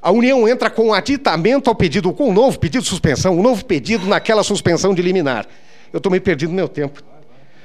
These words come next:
A União entrou com um novo pedido de suspensão de liminar no Supremo, aí já era presidente o ministro Gilmar Mendes. E o ministro Gilmar,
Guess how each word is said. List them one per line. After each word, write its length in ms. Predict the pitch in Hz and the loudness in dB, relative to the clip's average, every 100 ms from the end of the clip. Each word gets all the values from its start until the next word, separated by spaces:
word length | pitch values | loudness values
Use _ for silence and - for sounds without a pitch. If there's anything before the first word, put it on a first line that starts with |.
| - - - - - - | -20 -20 -20 -20 -20 -6
A 120 | - | -2
União 280 | 254 262 285 | 2 4 4
entrou 500 | 262 151 202 254 - - | 2 4 0 0 -8 -2
com 360 | 226 214 226 - - - - - - | 2 2 0 -8 -20 -20 -20 -18 -4
um 120 | 220 | 0
novo 240 | 247 311 220 | 2 2 2
pedido 280 | 233 160 240 | 2 2 -2
de 60 | |
suspensão 380 | 240 - 190 190 | -4 -2 0 0
de 80 | 185 | 0
liminar 300 | 208 180 226 | 0 0 0
no 100 | 247 | -2
Supremo, 440 | - 196 185 254 | -2 0 0 2
aí 180 | 208 269 | 2 2
já 180 | 208 214 | 2 4
era 200 | 240 269 | 4 4
presidente 640 | - 208 165 131 185 190 - | 2 -2 -2 -2 -2 -2 -10
o 120 | 208 | -6
ministro 420 | 196 185 170 170 180 | -2 0 0 -2 -2
Gilmar 320 | 175 175 185 | 0 0 2
Mendes. 300 | 117 95 - - - - - | 0 -4 -10 -18 -18 -14 0
E 100 | 302 | 2
o 40 | |
ministro 380 | 311 247 214 262 | 2 2 0 -2
Gilmar, 540 | 196 220 180 208 214 | -2 0 2 0 -4